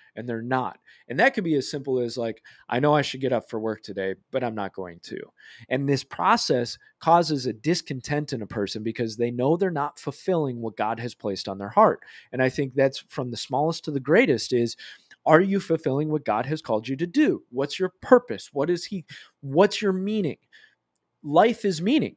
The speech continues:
There is meaning to life, right? And when we place God at the proper position, all of a sudden it all clicks together and your meaning has the greatest meaning possible.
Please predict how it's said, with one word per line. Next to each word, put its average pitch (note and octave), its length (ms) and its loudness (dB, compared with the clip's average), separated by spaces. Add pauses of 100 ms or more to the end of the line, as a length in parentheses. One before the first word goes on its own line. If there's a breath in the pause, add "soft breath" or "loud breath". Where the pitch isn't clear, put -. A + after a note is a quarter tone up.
There G3+ 220 6
is F#3 140 2
meaning A3 340 0
to G#3 140 -2
life, B3 440 -4
right? F3 300 4 (320 loud breath)
And D#3+ 260 0 (280 soft breath)
when D3+ 380 -2
we D#3 140 -6
place G3 460 -2
God D#3+ 440 2
at C3+ 140 -6
the C3 240 -10
proper A3 500 -4
position, C#3 920 -4 (320 soft breath)
all B3+ 240 6
of A3+ 80 -2
a G3+ 60 2
sudden G3 340 -2
it A#2+ 180 -6
all G3 220 2
clicks - 500 -6
together F3+ 560 -2 (240 loud breath)
and D3+ 180 -2
your F3 200 4
meaning F3 560 -2 (220 soft breath)
has G3+ 460 2
the F3+ 120 2
greatest F#3+ 400 2
meaning F3+ 280 -2
possible. F#3+ 560 -2